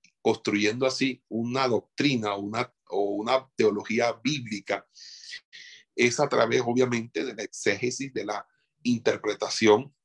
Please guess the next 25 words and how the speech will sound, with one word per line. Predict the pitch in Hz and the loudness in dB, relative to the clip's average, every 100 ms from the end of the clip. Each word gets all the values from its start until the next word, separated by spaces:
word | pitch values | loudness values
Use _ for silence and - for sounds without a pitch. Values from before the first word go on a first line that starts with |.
| - | -2
correcta | 107 107 104 - 127 | 0 2 0 0 -4
de | 123 | -4
las | 143 | -6
Escrituras, | 113 131 123 98 110 - _ _ - - - _ | -2 -2 0 -2 -4 -10 _ _ -20 -20 -20 _
pero | - 113 113 - | 2 4 4 2
básicamente | 117 117 139 139 127 123 127 - 107 | 0 0 -2 0 0 -2 -6 -8 -8
es, | - _ _ _ | -10 _ _ _
es | - 101 - | -12 -12 -10
buscar, | 104 104 101 - - 117 117 131 - _ _ _ - | -6 -4 -6 -6 2 4 4 0 -6 _ _ _ -6
hallar, | 110 98 104 123 113 110 | -2 0 6 6 4 0
investigar | 107 104 135 - 98 98 101 107 _ | -12 -10 -12 -10 -6 0 0 -2 _
el | - 98 _ | -12 -12 _
tema | 131 123 107 113 _ _ _ _ | 2 2 0 -12 _ _ _ _
o | - 98 | -6 -2
el | 113 | 0
concepto, | - 131 123 135 - _ 117 - - | 0 -2 2 0 0 _ -10 -10 -14
en | 101 | -14
este | 101 113 117 | -8 -6 -2
caso | 113 - 98 | -2 -2 -2
la | 107 117 | 0 2
palabra, | 131 117 104 110 - _ _ _ _ _ _ _ - | 2 0 -2 -6 -12 _ _ _ _ _ _ _ -2
desde | 117 135 - 156 - _ _ | 2 2 0 -4 -4 _ _
el | - 104 | -18 -14
texto | - 107 - - 131 | -2 -2 -2 -2 0
hebreo | 127 127 117 113 120 | 0 2 2 0 -6